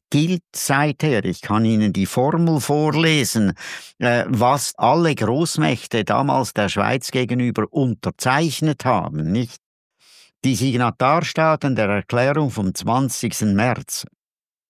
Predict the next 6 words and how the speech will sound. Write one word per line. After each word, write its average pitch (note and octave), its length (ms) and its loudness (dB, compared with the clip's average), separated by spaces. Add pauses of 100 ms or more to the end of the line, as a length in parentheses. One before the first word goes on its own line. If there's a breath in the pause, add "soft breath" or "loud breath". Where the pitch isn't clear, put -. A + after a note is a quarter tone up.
anerkennen C#3+ 760 0
mit C3 200 -2
der G#2 100 -2
vorliegenden C#3 1040 0
Akte G#2+ 560 -2
vollumfänglich, C3 1400 0